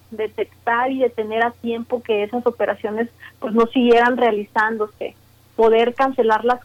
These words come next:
cuentas de clientes que seguían moviendo dinero ilícito, poderlas cerrar a tiempo y reportarlas a la, a las autoridades. Todo eso simplemente no se hizo, poner más controles para el envío de dólares,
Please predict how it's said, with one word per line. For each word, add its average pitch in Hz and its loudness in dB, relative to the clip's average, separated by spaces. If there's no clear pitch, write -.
cuentas 240 0
de 220 -10
clientes 220 0
que 233 0
seguían 220 0
moviendo 226 0
dinero 226 -4
ilícito, 226 -8
poderlas 214 0
cerrar 220 0
a 240 0
tiempo 226 -2
y 247 0
reportarlas 226 -2
a 226 0
la, 208 0
a 214 -2
las 208 -2
autoridades. 202 0
Todo 269 4
eso 254 -2
simplemente 247 -2
no 220 -4
se 254 4
hizo, 226 -2
poner 214 -4
más 240 0
controles 247 2
para 214 0
el 202 0
envío 202 2
de 214 0
dólares, 220 -2